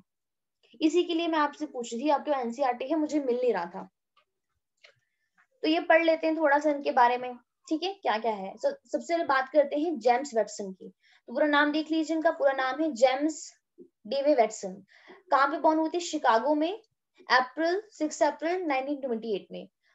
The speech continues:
नाइनटीन फ़ोर्टी सेवन में he received बीएससी degree in, in zoology।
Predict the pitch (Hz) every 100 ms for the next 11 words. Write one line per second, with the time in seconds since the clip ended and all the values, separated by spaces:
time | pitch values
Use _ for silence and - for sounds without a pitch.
0 | _ - 247 269 311 302 320 302 311 320
1 | 302 311 339 302 311 302 311 220 233 262
2 | 320 262 294 302 233 269 220 226 220 240
3 | 294